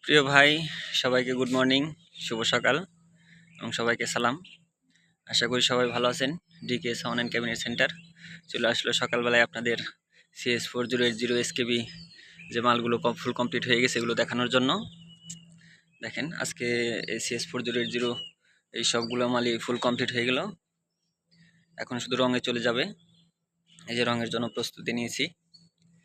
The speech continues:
দেখেন, আসলেও একটা মাল তৈরি করতে কেন সময় লাগে আমার এখানে, সেটা আপনাদের যদি একটু দেখাই।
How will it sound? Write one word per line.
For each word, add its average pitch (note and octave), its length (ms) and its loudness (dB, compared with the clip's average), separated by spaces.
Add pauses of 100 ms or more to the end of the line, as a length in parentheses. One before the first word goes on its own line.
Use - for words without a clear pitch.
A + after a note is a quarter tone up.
(440)
দেখেন, - 240 -10 (1700)
আসলেও E3 320 0 (120)
একটা E3 280 2
মাল E3 260 6
তৈরি D#3 160 -2
করতে D3 300 -6
কেন C#3+ 240 4
সময় C#3+ 320 0
লাগে B2 160 4
আমার A#2+ 220 0
এখানে, B2 220 -2 (520)
সেটা - 240 -4
আপনাদের B2+ 380 2
যদি B2 300 0
একটু - 220 -10
দেখাই। A#2 360 0